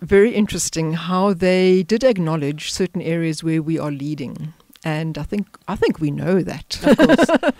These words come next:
<laughs> In the Western Cape, we have done a lot of very good work in certain areas, and we've learned from experiences, for example, from the drought, but also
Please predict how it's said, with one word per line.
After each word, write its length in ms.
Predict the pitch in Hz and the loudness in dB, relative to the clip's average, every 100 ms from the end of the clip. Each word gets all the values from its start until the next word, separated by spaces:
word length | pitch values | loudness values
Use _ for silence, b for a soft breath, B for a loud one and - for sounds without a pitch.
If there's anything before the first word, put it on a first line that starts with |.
| - | -6
<laughs> 400 | - - - 240 | -8 -10 -6 -2
In 120 | 196 | 0
the 60 | |
Western 380 | 185 196 - 202 | 4 2 2 -2
Cape, 260 | 185 202 190 | 2 2 2
we 280 | 185 185 180 | 2 2 2
have 220 | 180 170 | 0 0
done 180 | 180 170 | 0 0
a 60 | |
lot 160 | 165 165 | 0 0
of 120 | 160 | -2
very 200 | 160 151 | -2 -4
good 220 | 147 151 143 | -4 -6 -4
work 320 | 143 147 - | -6 -6 -8
in 160 | 147 | -8
certain 500 | 143 160 - 156 151 | -6 -6 -6 -6 -6
areas, 520 | 147 156 175 269 349 - | -4 -4 -2 -2 -4 -8
and 280 | 143 151 147 | -8 -8 -4
we've 180 | 160 151 | -2 0
learned 320 | 156 160 170 | 0 0 0
from 160 | 165 | -4
experiences, 680 | 156 - 165 165 175 - 208 | -4 -4 -2 0 -2 -4 -4
for 120 | - | -4
example, 340 | 156 156 156 160 | -4 -6 -8 -10
from 180 | 156 | -10
the 80 | 139 | -10
drought, 560 | 135 151 165 196 - - | -4 -2 -2 -4 -8 -8
but 160 | 160 - | -8 -6
also 600 | 170 - 175 170 170 | -6 -2 0 2 0